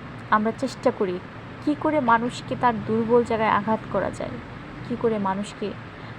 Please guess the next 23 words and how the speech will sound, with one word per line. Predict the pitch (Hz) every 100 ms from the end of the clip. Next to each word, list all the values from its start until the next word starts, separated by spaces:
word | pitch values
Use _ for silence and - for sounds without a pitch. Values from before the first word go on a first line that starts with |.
| -
সহজে | - 247 247 233
ভেঙে | 220 214 208
ফেলা | 214 196 190
যায়, | - - - - - -
কী | - 254
করে | 269 247
মানুষকে | 214 208 226 - - 226 220 214 - - - - - - - - - - - - - -
একটা | 196 233
কামড়, | 214 214 233 247 233 - -
কথার | 240 - 226
আঘাত | 220 208 190
দিয়ে | 196 190
একটা | 196
কামড় | 196 202 202 196
দেওয়া | 190 180
যায়। | - - - - - - - - - - - - -
হ্যাঁ, | 208 196 190 - - - - - - - -
এটাই | 202 226 220
কিন্তু | 220 214
করা | 208 190
হয়। | 196 208 - - - - - - - - - - - - - - - - - - - - -
তো | - 269
আসলে | 262 - 269 262